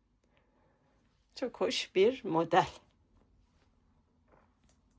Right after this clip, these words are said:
Zevkli örülüyor.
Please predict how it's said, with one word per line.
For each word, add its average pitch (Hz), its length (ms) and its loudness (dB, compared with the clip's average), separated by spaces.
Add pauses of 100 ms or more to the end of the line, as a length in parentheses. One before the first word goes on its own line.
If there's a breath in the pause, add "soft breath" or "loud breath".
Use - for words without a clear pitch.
(1000 soft breath)
Zevkli - 500 -2
örülüyor. 175 680 0